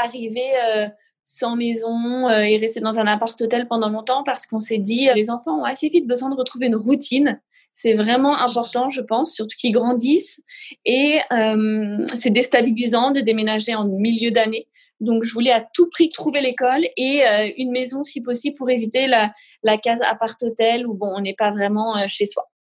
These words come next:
Et, euh, voilà, en quatre jours, j'ai fait plein de visites et j'ai trouvé ce qui nous convenait. Donc, on a déménagé, euh, un mois plus tard et on est arrivé directement de l'aéroport dans notre maison. Et les filles ont commencé l'école, euh, enfin, pour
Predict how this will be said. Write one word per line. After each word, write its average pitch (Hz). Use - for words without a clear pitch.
Et, 294
euh, 214
voilà, 185
en 233
quatre 240
jours, 294
j'ai 233
fait 226
plein 294
de 302
visites 269
et 226
j'ai 226
trouvé 240
ce 262
qui 214
nous 208
convenait. 214
Donc, 240
on 208
a 196
déménagé, 202
euh, 190
un 247
mois 233
plus 226
tard 277
et 233
on 214
est 185
arrivé 208
directement 254
de 233
l'aéroport 220
dans 208
notre 208
maison. 214
Et 208
les 202
filles -
ont 226
commencé 202
l'école, 196
euh, 196
enfin, -
pour 196